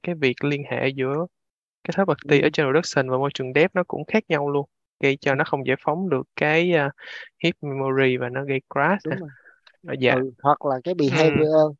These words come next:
Speaker 2: cái cách mà user nó xài nó cũng khác nhau. Cái
Speaker 1: Dạ.
Speaker 2: cách xài nó cũng ảnh hưởng.
Speaker 1: Ừ.
Speaker 2: Ừ.
Speaker 1: Ờ, và một cái point khá là hay nữa là mọi người, ờ, khá là lười. Ờ,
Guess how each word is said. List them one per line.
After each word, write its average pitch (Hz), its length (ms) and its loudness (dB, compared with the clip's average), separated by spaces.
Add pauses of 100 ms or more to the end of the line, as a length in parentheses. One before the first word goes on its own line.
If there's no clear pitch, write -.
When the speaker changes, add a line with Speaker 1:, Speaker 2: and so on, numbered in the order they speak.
Speaker 2:
cái 165 140 -6
cách - 220 0
mà 143 120 -6 (180)
user 156 260 4
nó 180 60 -2
xài 120 400 2 (120)
nó 185 60 2
cũng 147 140 -6
khác - 240 -2
nhau. 175 180 4 (480)
Cái 175 100 -4
Speaker 1:
Dạ. 135 80 4
Speaker 2:
cách 143 100 -2
xài 131 280 2
nó 160 100 0
cũng 160 160 -4
ảnh 151 140 -4
hưởng. 160 380 -2 (140)
Speaker 1:
Ừ. 160 160 -12
Speaker 2:
Ừ. 117 60 -8 (880)
Speaker 1:
Ờ, 127 200 2 (560)
và 143 120 2
một 127 180 0
cái - 80 2 (140)
point 147 200 2
khá 190 180 2
là 156 140 4
hay 151 260 4
nữa 156 120 4
là 127 280 4
mọi 131 200 -6
người, 123 460 0
ờ, 120 200 0 (540)
khá 160 140 4
là 180 120 8
lười. 127 380 6 (400)
Ờ, 117 460 2